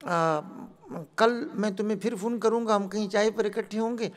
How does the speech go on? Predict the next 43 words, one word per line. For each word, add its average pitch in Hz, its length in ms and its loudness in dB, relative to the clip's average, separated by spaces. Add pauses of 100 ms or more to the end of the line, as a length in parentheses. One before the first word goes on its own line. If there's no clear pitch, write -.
(160)
اور 208 120 2
تم 226 160 2
معلوم 240 360 6
کر 202 160 4
کے - 140 -2
آنا 147 320 -2
اپنی 165 220 -4
مسجد 185 360 0
کے 180 80 -2
مولوی 170 320 -2
صاحب 165 220 0
سے 180 200 -2 (600)
کہ، 220 280 10 (300)
اپنی 180 260 0
مسجد 190 320 2
کے 180 80 -2
مولوی 175 300 -2
صاحب 160 240 0
سے 165 220 -4 (460)
کہ 202 380 8 (280)
تئیسویں 185 300 2
سپارے 175 360 -2
کا 196 100 -4
کیا 175 260 0
نام 143 340 -4
ہے، 135 60 -10
اس - 200 -12
میں 170 80 -8
کون 185 240 0
سی 165 100 -8
سورت 147 300 -8
سے - 160 -16
شروع 127 220 -16
ہوتا - 240 -18
ہے۔ - 200 -20 (840)
یہ 190 260 0
گیا 196 260 6
تھا 208 180 2
ہمارے 190 260 4
ساتھ 196 260 0
ایک 175 140 -4
کام 226 260 2
کرنے 170 360 0